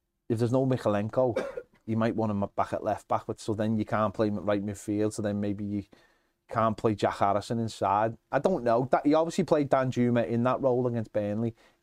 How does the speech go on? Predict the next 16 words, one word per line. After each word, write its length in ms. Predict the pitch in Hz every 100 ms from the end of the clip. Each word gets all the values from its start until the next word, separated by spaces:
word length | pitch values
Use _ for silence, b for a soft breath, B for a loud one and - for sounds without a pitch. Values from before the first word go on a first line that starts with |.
| _
in 260 | 113 107 107
the 80 | 104
last 260 | 95 -
round. 340 | 104 101 104 110
It 140 | 107
didn't 300 | 123 123 113
really 300 | 117 113 104
work. 340 | 101 101 101
Danjuma 440 | - 117 113 117 107
hadn't 260 | 104 -
played 220 | 98 107 101
enough 200 | 104 -
football 360 | 98 - 107
at 80 | 113
that 140 | 104 -
point 240 | 120 113